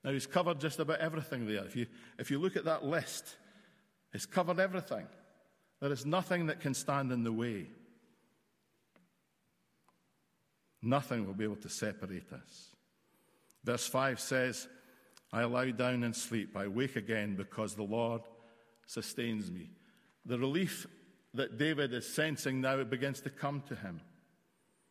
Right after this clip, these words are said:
He's saying, "Imagine in my circumstances. Imagine with all these enemies round me.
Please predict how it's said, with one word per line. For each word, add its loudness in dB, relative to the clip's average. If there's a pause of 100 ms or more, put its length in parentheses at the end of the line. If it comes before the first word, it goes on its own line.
(520)
He's 0
saying, 4
"Imagine 2
in 2
my 4
circumstances. 0
Imagine 4
with 2
all 4
these 2
enemies 4
round 4
me. 0